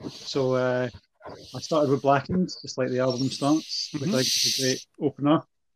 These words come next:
Speaker 1: And then a couple of my other favourites, Trade Ends of Sanity and Harvester of Sorrow, were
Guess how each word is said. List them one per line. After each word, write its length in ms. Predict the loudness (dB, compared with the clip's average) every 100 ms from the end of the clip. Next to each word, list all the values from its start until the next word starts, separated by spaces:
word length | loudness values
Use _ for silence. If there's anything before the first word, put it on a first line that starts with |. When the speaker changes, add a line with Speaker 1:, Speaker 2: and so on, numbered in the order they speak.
| -20 _ _ _
Speaker 1:
And 160 | 0 4
then 240 | 4 4
a 380 | 2 0 _ _
couple 240 | 0 4 4
of 60 |
my 140 | 6 6
other 140 | 4
favourites, 520 | 4 2 4 2 2
Trade 240 | 2 4 2
Ends 160 | 2
of 80 | 2
Sanity 380 | 2 2 2 2
and 100 | 2
Harvester 460 | 0 0 -2 -6 -8
of 80 |
Sorrow, 400 | -6 -2 2 6
were 580 | 6 8 6 4 2 -2